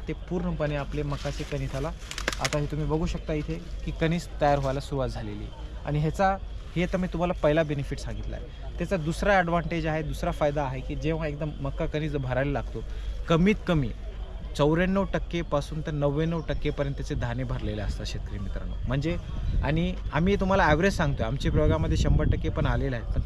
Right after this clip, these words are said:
त्याचबरोबर कमीत कमी ॲव्हरेज रेंज जर बघायची झाली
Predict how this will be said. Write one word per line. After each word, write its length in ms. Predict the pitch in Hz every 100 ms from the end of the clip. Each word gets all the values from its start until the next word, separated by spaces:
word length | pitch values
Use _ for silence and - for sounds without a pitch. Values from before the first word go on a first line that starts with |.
| -
त्याचबरोबर 560 | 160 160 160 156 170 - -
कमीत 200 | 151 175 -
कमी 160 | 165 151
ॲव्हरेज 320 | 135 156 151
रेंज 200 | 156 139
जर 160 | 147
बघायची 440 | 139 135 147 139 139
झाली 260 | 135 147